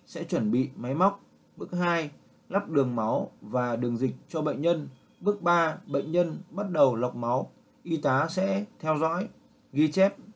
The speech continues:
từng chức năng sống của bệnh nhân về mạch, huyết áp, đường thở. Bước bốn, kết thúc. Giáo sư Khôi cho hay,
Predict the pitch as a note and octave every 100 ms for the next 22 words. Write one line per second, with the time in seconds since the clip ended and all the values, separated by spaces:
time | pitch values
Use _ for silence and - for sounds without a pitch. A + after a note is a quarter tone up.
0 | - D3 C3 A2 - _ _ _ _ _
1 | _ _ - G3+ F#3 E3+ - D3 F3+ -
2 | - A2 B2 D#3+ D#3 E3 C#3 - - G#2+
3 | B2 A#2 A2+ A#2 - - - D#3 F3 F3
4 | F#3 - - C3 A#2 B2+ A2+ F#2 - -
5 | - F3 D#3+ D3+ E3 - - F3 G#3 G#3+
6 | - - _ _ _ _ _ _ _ _
7 | _ _ _ _ _ _ C3+ E3+ G3+ F#3+
8 | F#3+ F#3 F3+ F3 F3 E3